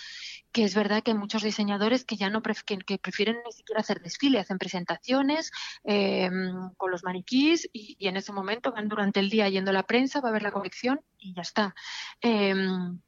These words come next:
eh, muchos están haciendo esto, es decir, que no producen ni siquiera, venden lo que está sobre la pasarela. Sí, yo creo que, que se tiende un poco a esa evolución y a esa,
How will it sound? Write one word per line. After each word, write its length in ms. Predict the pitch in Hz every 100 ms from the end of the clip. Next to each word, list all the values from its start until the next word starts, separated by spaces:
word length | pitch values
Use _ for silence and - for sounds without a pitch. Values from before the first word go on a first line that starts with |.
| -
eh, 340 | 196 185 - 208
muchos 460 | 214 220 220 247
están 280 | 247 - 208
haciendo 340 | 196 214 190
esto, 280 | 233 - 185
es 80 | 175
decir, 260 | 180 190 -
que 100 | 196
no 160 | 214
producen 500 | 233 202 262 - 190
ni 80 | 175
siquiera, 520 | - - 175 170 165 -
venden 400 | 214 214 240 269 -
lo 140 | 214
que 80 | 190
está 180 | - 185
sobre 200 | 233 233
la 80 | 214
pasarela. 540 | 180 - 190 196 180 - - - - - - -
Sí, 220 | 262 233 214
yo 380 | 196 202 208 -
creo 180 | 233
que, 280 | 240 226 208
que 120 | -
se 160 | 208 214
tiende 300 | 226 226 254
un 100 | 247
poco 300 | 240 240 240
a 340 | 226 214 208
esa 180 | 208 240
evolución 520 | 220 208 202 226 226 220
y 60 |
a 60 | 202
esa, 460 | - 214 208 202